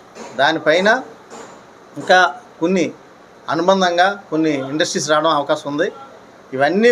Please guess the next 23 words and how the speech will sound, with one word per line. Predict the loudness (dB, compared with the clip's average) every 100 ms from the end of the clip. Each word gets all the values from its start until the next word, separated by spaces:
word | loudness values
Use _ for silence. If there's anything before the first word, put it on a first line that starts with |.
| 4
కూడా | 6 6 4 0 -14 -6 -2
అభివృద్ధి | 0 2 2
చెందితే | 0 -2 0 0 -2 -10 -20 -20 -20 -20 -10 -2
మన | 2 2 0 -4
తుని | -2 2
నియోజకవర్గం | 4 4 2 0 2 2 2 -4 -20 -20 -20 -20 -12
ఒక | -6 -2
బంగారు | 2 4 4 2
భవిష్యత్తు | 0 0 -2 0 -2 -4 -14 -20 -12
మన | -8 -2
కళ్ళ | 0 0
ముందు | -2 -2
కనిపిస్తుంది. | -4 -6 -10 -18 -20 -20 -20 -20 -20 -18 -12
ఎందుకంటే | -4 -2 2 0 0 -8 -20 -20 -14 -4
ఆయన | -4 -2
చేసే | -2 0 -2 -2
కృషి, | -4 0 0 -2 -8 -20 -20 -8 -4
అభివృద్ధి, | 0 0 2 0 -2 -8 -16 -20 -6
ఈ | -4
యొక్క | -2 0
కార్యక్రమాలన్నీ | 0 0 0 2 0 0
కూడా | 2 4 2 -4 -14 -20 -20 -4 0
మనం | 2